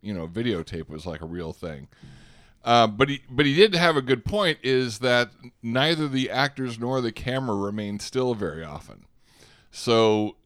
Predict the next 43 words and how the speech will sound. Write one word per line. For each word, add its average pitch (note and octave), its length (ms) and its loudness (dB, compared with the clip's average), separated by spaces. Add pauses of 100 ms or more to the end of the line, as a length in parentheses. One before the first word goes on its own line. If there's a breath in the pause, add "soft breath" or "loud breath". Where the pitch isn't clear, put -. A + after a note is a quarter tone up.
so A2 420 4
it A2+ 140 0
is B2 320 0
kind D#3+ 260 0
of D3+ 100 4
what B2 180 2
we A2+ 120 0
did A#2 400 -2
figure G#2 440 -2
out, A2+ 320 4
'cause G2+ 180 -6
we A#2 80 0
were G#2 80 2
trying B2 160 0
to A2 80 -4
figure G#2 220 0
out, G2+ 60 0
"What's D#3+ 200 -2
this A#2+ 140 -8
video C3 300 -2
about?" D#3 220 -4
I G#2+ 120 -4
go, G#2+ 140 -6 (100)
"Well, G#2+ 180 -16
if - 60 -20
memory G#3 360 -4
serves, A#2 600 0 (440 soft breath)
it's - 340 -4
that C3+ 360 -2
the A#2 160 -4
camera D#3+ 500 -4
moves A#2 640 -2
as G#2+ 260 -2
much A#2 280 -6
as G#2 160 -6
the G2+ 160 0
actors G2 420 -4
do." C#2+ 300 -12 (600 soft breath)
And, A2 680 0 (320)
and G#2 460 -4 (960)
what B2 280 2
they A#2 240 4
would G2+ 300 -2